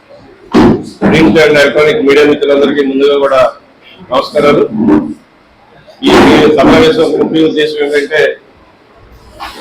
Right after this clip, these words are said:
ఈరోజు కొత్తగా నూతన ప్రభుత్వం నిన్న గౌరవ ముఖ్యమంత్రి వర్యులు శ్రీ నారా చంద్రబాబు నాయుడు గారు, అలాగే పవన్ కళ్యాణ్ గారు ప్రమాణ స్వీకారం చేశారు.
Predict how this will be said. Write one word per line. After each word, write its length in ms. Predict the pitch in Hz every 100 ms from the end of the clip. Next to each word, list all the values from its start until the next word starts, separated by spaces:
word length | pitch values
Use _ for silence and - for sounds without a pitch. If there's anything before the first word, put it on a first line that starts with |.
| - - - - - _ _ - 370 381 - - _ - - - -
ఈరోజు 360 | 147 160 165 170 139 - - - - - - - - - - -
కొత్తగా 360 | 143 139 151 156 139 - - _ _ - - - - _ 135
నూతన 260 | 156 165 151
ప్రభుత్వం 580 | 156 151 - 151 143 135
నిన్న 200 | 139 143 123 - - - - - - - -
గౌరవ 240 | 143 147 -
ముఖ్యమంత్రి 500 | 147 160 151 151 147
వర్యులు 340 | 139 139 120 - - -
శ్రీ 200 | - 143
నారా 220 | 139 147
చంద్రబాబు 500 | 147 139 143 147 143
నాయుడు 160 | 143 139
గారు, 360 | 139 135 120 - - _ _ _ -
అలాగే 260 | 135 151 147 - - -
పవన్ 200 | 135 143
కళ్యాణ్ 280 | 143 143 143
గారు 160 | 143 131
ప్రమాణ 440 | 123 - - -
స్వీకారం 340 | 143 139 - -
చేశారు. 340 | - -